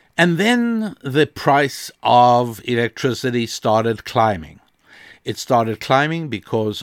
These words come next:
of regulation and taxation and inflation.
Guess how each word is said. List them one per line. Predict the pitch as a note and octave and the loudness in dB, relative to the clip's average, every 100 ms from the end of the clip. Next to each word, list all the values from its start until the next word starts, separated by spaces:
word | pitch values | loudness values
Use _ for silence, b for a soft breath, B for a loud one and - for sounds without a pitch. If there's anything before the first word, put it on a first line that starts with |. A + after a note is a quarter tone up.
| - | -6
of | G#2+ G#2 F2+ _ | -4 -4 -6 _
regulation | F2+ G#2 A2+ F#2 G#2+ G#2 G#2+ B2+ G3 A#3 C4 _ _ _ _ b b b b b b | -8 -2 -2 -2 -4 -2 -2 -2 -2 -4 -6 _ _ _ _ b b b b b b
and | G2+ F#2 _ _ | -14 -14 _ _
taxation | - D#3 - - D3 C#3 - F#3 G#3+ _ _ _ _ _ _ _ _ _ _ _ _ _ _ _ | -2 -2 -2 -2 0 0 -2 -6 -8 _ _ _ _ _ _ _ _ _ _ _ _ _ _ _
and | - B2+ C3 C3 - _ - | -2 0 0 -2 -8 _ 2
inflation. | D#3+ D3+ - C#3 A2 - F#2+ E2 | 2 2 -2 -4 -2 -6 -10 -12